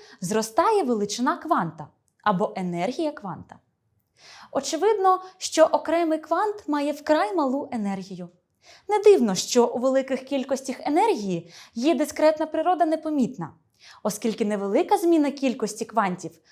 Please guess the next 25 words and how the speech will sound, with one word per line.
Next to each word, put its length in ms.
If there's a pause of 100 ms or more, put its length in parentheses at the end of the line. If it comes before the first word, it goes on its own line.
(120)
виявляється 720
замалою. 560 (520)
Загальну 540
енергію, 500
що 160
випромінює 560
джерело 360
світла, 500 (340)
можна 320
розрахувати 600
за 140
формулою 640 (260)
Є 260
дорівнює 500 (160)
Н 160
H 380
ню, 200 (320)
де 300
Н — 140 (380)
це 140
кількість 500
квантів. 420 (800)
Умова 340
задачі 420
така. 340